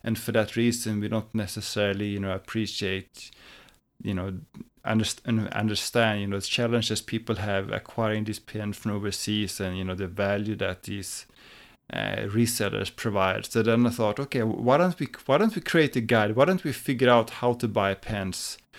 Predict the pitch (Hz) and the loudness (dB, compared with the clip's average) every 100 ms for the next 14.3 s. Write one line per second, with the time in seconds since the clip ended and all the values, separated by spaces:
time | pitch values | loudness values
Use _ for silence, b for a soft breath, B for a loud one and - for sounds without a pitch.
0 | B B - 120 117 110 - 120 110 104 | B B -2 2 4 2 2 4 4 4
1 | 104 - 110 101 104 92 - - - - | -2 -2 0 2 2 -2 -6 -14 -14 -8
2 | 107 101 76 53 - - 107 101 95 - | -2 0 0 -4 -8 -2 2 2 2 0
3 | 110 98 98 123 131 - - - 127 127 | -2 -2 2 2 2 -2 -4 4 6 8
4 | 120 117 - - - 120 113 - - 120 | 8 4 -4 -8 -8 -4 -2 -2 2 2
5 | 113 113 120 113 107 - - - _ _ | 2 -2 -4 -2 -4 -6 -8 -12 _ _
6 | 107 104 92 - - - - 123 117 110 | -4 -2 -2 -6 -8 -8 -2 -2 -2 -2
7 | 104 - 139 151 151 - - B B B | -2 0 2 2 2 -4 -12 B B B
8 | B _ 117 104 - - 117 120 120 113 | B _ -2 -2 -2 0 2 2 4 4
9 | 110 104 - - - 113 113 110 110 101 | 4 0 -8 -4 -2 0 2 2 0 -4
10 | - - - - 117 107 95 - - 104 | -8 -10 -12 -6 -2 0 -2 -8 -10 -2
11 | 104 104 - 120 - 113 101 - 107 98 | 2 2 0 -6 -2 -2 -2 -6 -8 -2
12 | 104 101 - 120 123 123 - - B B | -2 -2 0 2 2 2 -4 -14 B B
13 | B B - 120 120 - 117 110 107 101 | B B 0 2 2 -2 0 4 4 2
14 | 104 101 | 2 0